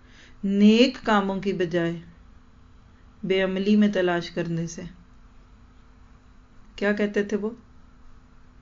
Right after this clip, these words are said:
"हम जन्नत में जाएंगे, चाहे जितने मर्जी भी बुरे काम करें।"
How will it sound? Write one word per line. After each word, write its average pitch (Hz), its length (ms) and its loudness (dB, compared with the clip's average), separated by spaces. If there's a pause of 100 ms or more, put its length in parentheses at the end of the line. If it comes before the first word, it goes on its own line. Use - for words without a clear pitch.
(460)
"हम 214 160 4
जन्नत 185 380 -4
में 185 100 -6
जाएंगे, 170 420 -6 (460)
चाहे 208 180 4
जितने 202 280 -4
मर्जी 185 320 -4
भी 180 140 -4
बुरे 175 200 -2
काम 175 300 -8
करें।" 180 220 -10